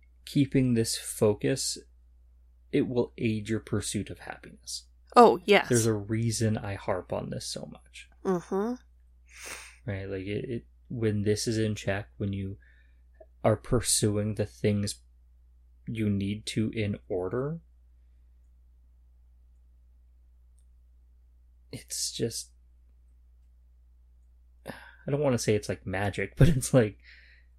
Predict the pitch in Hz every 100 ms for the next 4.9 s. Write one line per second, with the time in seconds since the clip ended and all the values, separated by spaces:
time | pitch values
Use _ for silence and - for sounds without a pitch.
0 | - - - 107 - - - 110 101 104
1 | 98 92 101 170 - - - - - 220
2 | 208 - 107 107 127 156 110 - 117 107
3 | 117 110 - 127 120 131 - - 233 -
4 | - - - - - - - -